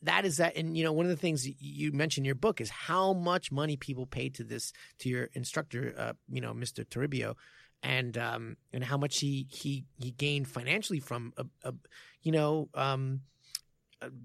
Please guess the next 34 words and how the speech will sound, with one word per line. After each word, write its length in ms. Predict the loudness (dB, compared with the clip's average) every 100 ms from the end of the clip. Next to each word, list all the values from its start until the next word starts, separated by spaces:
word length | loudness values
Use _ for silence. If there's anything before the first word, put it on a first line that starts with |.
| -18 -6
that, 300 | -4 -2 2
that 220 | 2 2
methodology 840 | 0 4 2 2 -2 2 2 0 -4
of, 160 | -4
you 80 | -4
know, 140 | -4 -4
you, 300 | -10 -4 -4 -2
you 240 | -4 -6 -6 -10
abusing 600 | -6 2 2 4 2 2
the 140 | -2
authoritarian 1000 | -8 -6 -2 0 0 -2 -4 -2 -4 -6 -12 -20 -20 _
and 320 | -2 -2 -2
traditional 440 | -2 2 2 2 2
based 420 | 2 2 0 -6 -20 _ _
paradigms 680 | 0 4 4 4 0 -4 -6 -8
to 160 | 0 2
his, 220 | 2 0 -2
his 200 | -2 -2
financial 460 | -2 -6 -6 -10 -12
benefit, 420 | -14 -14 -18 -20 _
you 120 | -8 -2
know, 200 | -2 0
and 240 | -2 -4 -8 -20 _
it's 180 | -4 0
not 300 | 2 2 2 -2 _ _ _
just 380 | -8 2 2 2
in 80 | 2
the 80 | 2
traditional 460 | 2 0 0 0
world, 280 | -2 -4 -8
you 100 | -12
know, 240 | -8 -4 -4
I, 160 | -4 -6
uh, 260 | -4 -4